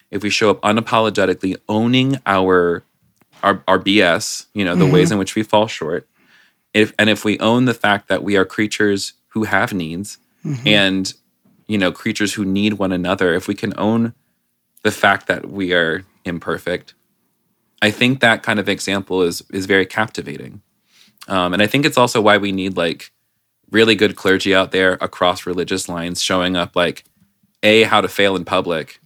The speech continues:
Speaker 2: Yeah.
Speaker 1: you know, how to mess up both in our personal lives and professional lives and still re-, recognize that we're loved. Um, so I, th-, I think it's a, I think it's about example.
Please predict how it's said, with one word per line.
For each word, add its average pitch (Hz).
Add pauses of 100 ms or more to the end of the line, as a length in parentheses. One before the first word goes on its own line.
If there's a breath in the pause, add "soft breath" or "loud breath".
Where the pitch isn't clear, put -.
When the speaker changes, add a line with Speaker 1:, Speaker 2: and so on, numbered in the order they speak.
(120)
Speaker 2:
Yeah. 185
Speaker 1:
you 151
know, 87 (160)
how 120
to 113
mess 101
up 95 (160)
both 101
in 98
our 92
personal 92
lives 92
and 90
professional 90
lives 87
and 87
still 90 (240)
re-, 95 (100)
recognize 90
that 95
we're 87
loved. 87 (840)
Um, 82 (640)
so -
I, 147
th-, 151
I 151
think 165
it's 165
a, 135
I -
think 143
it's 151
about 139
example. 101